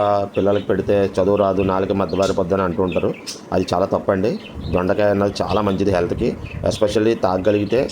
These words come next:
రోజుకి ఒకసారి లేదా వారానికి ఒకసారి పచ్చి దొండకాయలతో ఒక గ్లాస్ జ్యూస్ తాగితే మొత్తం మన బాడీలో లివర్ కానీ కిడ్నీస్ కానీ అన్నీ కూడా ఫిల్టర్ అవుతుందండి.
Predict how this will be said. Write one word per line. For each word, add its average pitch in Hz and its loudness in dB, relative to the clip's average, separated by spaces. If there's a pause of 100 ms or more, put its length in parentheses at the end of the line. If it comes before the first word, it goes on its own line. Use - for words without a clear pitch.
రోజుకి 98 2
ఒకసారి 101 2
లేదా 107 2
వారానికి 98 2
ఒకసారి 98 0
పచ్చి 101 0
దొండకాయలతో 101 2
ఒక 101 2
గ్లాస్ 92 0
జ్యూస్ 98 0
తాగితే 95 0 (340)
మొత్తం 107 0
మన 107 2
బాడీలో 98 4
లివర్ 95 4
కానీ 101 2
కిడ్నీస్ 98 -2
కానీ 98 2
అన్నీ 92 2
కూడా 107 2
ఫిల్టర్ 95 2
అవుతుందండి. 95 2